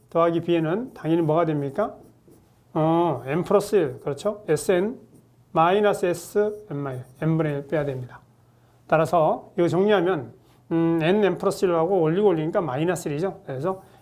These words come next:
N 플러스 B는 결국 뭐가 나오느냐?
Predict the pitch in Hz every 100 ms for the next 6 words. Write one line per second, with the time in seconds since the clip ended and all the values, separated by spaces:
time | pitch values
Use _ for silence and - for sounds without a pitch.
0 | _ 160 175 170 170 - 165 165 147 170
1 | 214 151 147 147 185 147 175 202 143 120
2 | 135 233